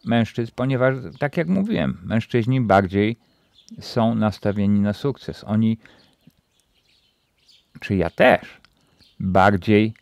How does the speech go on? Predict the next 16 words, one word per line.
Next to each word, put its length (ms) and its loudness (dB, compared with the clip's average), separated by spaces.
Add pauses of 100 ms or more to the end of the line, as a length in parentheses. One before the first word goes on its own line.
(2000)
próbują 720 0
odszukać 720 -2
sw-, 340 -16
sw-, 260 -16 (240)
war-, 280 4
swoją 420 0
wartość 520 2
w, 400 -20
w 40 -20
sukcesie. 760 -2 (800)
Dla, 420 4
dla 200 4
duszy 340 0
mężczyzny 680 -4 (140)
sukces 840 0
zewnętrzny, 880 -4